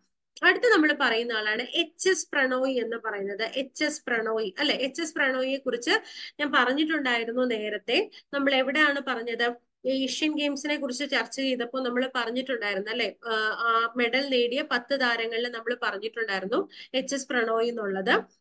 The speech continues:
അപ്പം ഇദ്ദേഹത്തെ കുറിച്ച് നോക്കണേ, മലേഷ്യ മാസ്റ്റർ സൂപ്പർ സീരീസ് ടൈറ്റിൽ നേടിയിരിക്കുന്ന താരമാണ്. ഏതാണ് ഇദ്ദേഹത്തിന്റെ ഇവന്റ് എന്ന് പറയുന്നത്? badminton ആണ്. മലേഷ്യ മാസ്റ്റർ സൂപ്പർ സീരീസ് ടൈറ്റിൽ ബാഡ്മിന്റണിൽ നേ-, നേടുന്ന ആദ്യത്തെ ഇന്ത്യക്കാരനാണ് ആരെന്ന് പറയുന്നത്?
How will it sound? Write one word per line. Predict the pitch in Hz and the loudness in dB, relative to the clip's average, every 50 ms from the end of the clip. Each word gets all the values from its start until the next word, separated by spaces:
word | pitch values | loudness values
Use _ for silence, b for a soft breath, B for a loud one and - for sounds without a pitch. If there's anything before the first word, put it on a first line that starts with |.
| _ _ _ - | _ _ _ -6
അപ്പം | 294 - 320 320 320 - 302 | -4 -2 0 -2 0 0 0
ഇദ്ദേഹത്തെ | 311 330 339 320 370 - 370 381 | 0 2 2 2 2 2 2 0
കുറിച്ച് | 349 370 349 - 330 320 294 | 2 0 0 0 0 0 0
നോക്കണേ, | 247 233 240 240 226 226 240 254 247 | 0 0 -2 -2 -2 -2 -4 -4 0
മലേഷ്യ | 277 294 302 311 339 359 359 349 - - 392 392 381 330 | 2 4 4 6 6 6 4 4 2 2 2 2 2 2
മാസ്റ്റർ | 311 254 233 247 - - 262 254 254 - | 2 0 0 -2 -4 -2 -2 -2 -2 -2
സൂപ്പർ | - 311 302 - - 339 339 339 330 | -2 -4 -4 -4 -4 -2 -2 -2 0
സീരീസ് | - 302 269 254 254 262 269 262 - - - | 0 0 0 0 0 -2 -4 -4 -6 -2 -2
ടൈറ്റിൽ | 240 220 226 - - 247 285 | -2 -2 -2 -4 -4 -2 -2
നേടിയിരിക്കുന്ന | 302 277 233 226 226 214 233 233 226 226 - 240 226 233 262 349 B B B B B B - | 0 2 2 0 0 -2 -4 -8 -10 -6 -4 -4 -2 0 -2 -2 B B B B B B 0
താരമാണ്. | 269 247 226 226 226 226 214 202 202 226 247 226 - - - | 2 2 2 2 0 -2 -2 -2 -2 -2 -2 -4 -4 -6 -4
ഏതാണ് | 254 254 277 294 330 330 339 311 | -2 0 2 2 2 2 2 2
ഇദ്ദേഹത്തിന്റെ | 320 311 302 311 302 311 311 320 339 - - | 0 0 0 0 0 2 2 2 2 0 0
ഇവന്റ് | 254 262 254 277 285 294 311 | -2 0 0 2 0 2 2
എന്ന് | 311 302 311 | 2 2 2
പറയുന്നത്? | 302 285 294 320 320 311 311 | 0 0 -4 -6 -4 2 4
badminton | 302 320 339 320 - 339 370 320 359 339 302 | 6 6 6 4 4 2 2 2 4 2 2
ആണ്. | 269 226 208 185 - - | 2 2 -2 -4 -6 -6
മലേഷ്യ | 240 240 247 262 285 269 - - 339 | -4 -2 -2 -2 -2 -4 -4 -2 -2
മാസ്റ്റർ | 349 330 302 262 226 233 - - 269 269 | 0 0 0 0 0 -2 -2 -4 -4 -4
സൂപ്പർ | 269 - 269 254 - - 302 302 311 - | -2 -4 -6 -8 -4 -4 -4 -4 -2 -2
സീരീസ് | 285 269 262 262 254 - - 240 | -2 -2 -2 -2 -6 -6 -4 -4
ടൈറ്റിൽ | 208 202 196 - 220 240 339 480 - - | -4 -4 -6 -6 0 0 0 0 0 0
ബാഡ്മിന്റണിൽ | 240 233 226 226 220 240 247 240 254 247 254 254 240 240 | 0 0 0 0 0 -2 -2 0 2 0 0 0 -2 -4
നേ-, | 220 208 - - - 226 | -6 -6 -8 -8 -4 -2
നേടുന്ന | 220 214 208 202 220 226 247 262 427 539 B B B B B B B B B 269 | -2 0 0 -2 -2 0 2 2 2 2 B B B B B B B B B 8
ആദ്യത്തെ | 277 285 311 349 392 415 359 302 339 302 294 - 277 | 8 10 10 8 6 4 4 4 2 2 2 0 -2
ഇന്ത്യക്കാരനാണ് | 294 - - 294 294 302 311 311 320 349 311 - 311 294 277 269 254 240 226 214 214 | -4 -2 -2 0 6 8 8 8 8 4 2 2 2 2 2 2 -2 -4 -4 -4 -2
ആരെന്ന് | 208 208 214 226 240 254 254 247 | -2 -2 0 -2 -2 -2 -4 -4
പറയുന്നത്? | - 220 208 202 196 202 202 247 277 - | -4 -4 -6 -4 -6 -6 -4 -6 -6 -6